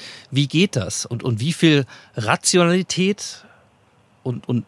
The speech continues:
andere Methoden und andere Prozessangänge braucht's? Und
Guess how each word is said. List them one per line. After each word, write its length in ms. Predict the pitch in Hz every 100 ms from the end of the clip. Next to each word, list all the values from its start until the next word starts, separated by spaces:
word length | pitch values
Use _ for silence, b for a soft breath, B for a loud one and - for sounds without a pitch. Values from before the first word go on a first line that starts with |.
| -
andere 280 | 131 127 120
Methoden 600 | 110 - 160 208 190 -
und 240 | 117 -
andere 360 | 123 127 113 107
Prozessangänge 1600 | - 113 - 180 - - - - - - - 170 180 160 175 151
braucht's? 500 | - 160 190 - -
Und 240 | 156